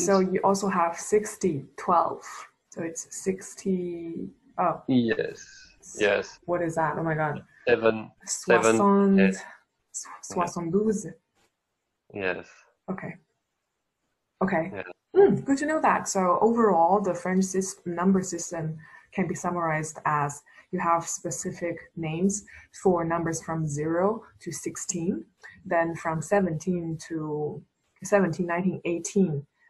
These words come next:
Speaker 1: uh, you have something similar to English or
Speaker 2: Yes.
Speaker 1: Chin-, or, or probably more Chinese, um, like
Speaker 2: Two,
Speaker 1: ten seven,
Speaker 2: yeah.
Speaker 1: ten eight.
Speaker 2: Started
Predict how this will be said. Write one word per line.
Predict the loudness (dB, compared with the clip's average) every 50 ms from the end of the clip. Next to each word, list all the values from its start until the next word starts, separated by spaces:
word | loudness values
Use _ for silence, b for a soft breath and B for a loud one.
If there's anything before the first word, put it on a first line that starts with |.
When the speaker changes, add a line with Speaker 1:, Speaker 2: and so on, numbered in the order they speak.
| _ 0 0
Speaker 1:
uh, | 2 2 0
you | 0
have | -2 -2 -2 -2
something | -2 -2 -2 -2 -2 -4 -6
similar | -6 -4 -4 -4 -4 -4 -4 -4 -6 -8 -10 -12 _ _ _ _ _ _ _ _ _ _ _ _ -20 -12 -6
to | -2 2
English | 4 6 6 4 4 0 0
or | 0
Speaker 2:
Yes. | 2 4
Speaker 1:
Chin-, | 4 4 6
or, | 6 4 4
or | 4 0 2
probably | 4 4 4 6 6 6
more | 8 8 8 8
Chinese, | 6 4 0 0 0 -2 -4 -6 -10 -14 -20 _ _ _ _ _ _
um, | 0 0 0 0
like | 0 -2 -4 -2
Speaker 2:
Two, | 2 4 6
Speaker 1:
ten | 6 4
seven, | 4 0 -2 -2 -2 -4 -2 0
Speaker 2:
yeah. | 2 2
Speaker 1:
ten | 2 2 0 -2 -4 -6 -6 -6 -6
eight. | -6 -6 -6 -8 -12 -16 _
Speaker 2:
Started | 2 2 2 4 2 0 -2 -2